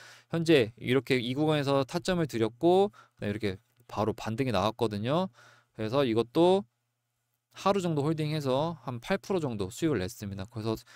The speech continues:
십 프로 이상 뭐 이렇게 수익을 냈기 때문에 여러분들 텔레그램에 들어오시면 제가 차트를 하루 종일 보고 있어요. 그래서 뭐 수익 관점을 떠나서 지금 당장 반등이 나올 만하고 반등이 나오는 자리들,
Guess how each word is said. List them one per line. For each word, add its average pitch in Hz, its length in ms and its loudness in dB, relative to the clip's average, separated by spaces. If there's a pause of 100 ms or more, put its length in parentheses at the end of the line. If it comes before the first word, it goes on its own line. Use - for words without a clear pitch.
(260)
십 - 200 -8
프로 214 240 4
이상 120 340 2 (580)
뭐 123 80 0
이렇게 123 160 -2
수익을 214 340 4
냈기 113 220 4
때문에 143 640 0 (460)
여러분들 170 580 8
텔레그램에 233 600 4
들어오시면 120 880 0
제가 131 480 4 (360)
차트를 220 420 0
하루 262 260 -2
종일 214 220 -2
보고 120 200 -2
있어요. 107 500 -6
그래서 117 320 -2 (400)
뭐 107 100 -6
수익 233 300 -4
관점을 202 420 2
떠나서 175 560 0
지금 170 320 0
당장 147 420 -4 (320)
반등이 147 360 -4
나올 117 240 2
만하고 135 500 0
반등이 131 420 -2
나오는 120 340 2
자리들, 113 500 -4